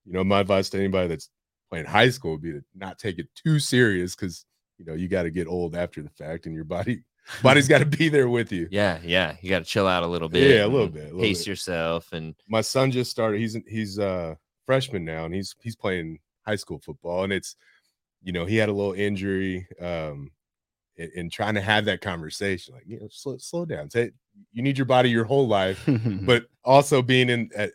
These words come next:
Speaker 1: fourteen at a time and remembering football was life.
Speaker 2: Yeah, that's, that's everything for you.
Speaker 1: Yeah.
Speaker 2: Um, so when did you, when were you exposed to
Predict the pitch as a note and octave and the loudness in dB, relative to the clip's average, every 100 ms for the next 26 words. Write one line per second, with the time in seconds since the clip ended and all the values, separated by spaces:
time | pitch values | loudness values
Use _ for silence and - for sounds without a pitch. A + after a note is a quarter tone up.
0 | _ C3 A#2+ - B2+ A2 G2 F#2 G#2+ G2+ | _ -4 -2 -2 0 0 0 -4 -4 -4
1 | F#2 F2+ G2+ F#2+ E2+ D#2 G#2 F2+ E2+ D#2+ | -6 -6 -4 -4 -4 -6 -8 -6 -6 -6
2 | D2+ E2 D#2 D2 _ _ _ _ - F#2+ | -12 -12 -12 -16 _ _ _ _ -8 -6
3 | D2+ _ _ _ _ _ F#2 - G2 F#2+ | -6 _ _ _ _ _ -14 -6 0 0
4 | - G#2+ G2+ G2+ - E2+ D#2+ - F2 D#2+ | 0 -2 -2 -8 -8 -10 -10 -10 -8 -8
5 | D#2 _ _ F2+ D2 _ - B2 A2 G2+ | -10 _ _ -14 -14 _ 0 2 2 0
6 | G2 - D#3 C3+ G#2+ _ _ _ _ _ | -4 -2 0 0 -2 _ _ _ _ _
7 | _ _ _ _ B2 D3+ G3+ A3 C3 C#3+ | _ _ _ _ -2 -2 0 -4 -4 -4
8 | C#3+ C3+ E3+ A3+ G#3+ E3+ B2+ - - G#2+ | -4 0 -2 0 -4 -4 -8 -12 -6 -4
9 | G#2+ G2 - G#2 G2 F#2+ | -4 -8 -8 -6 -4 -6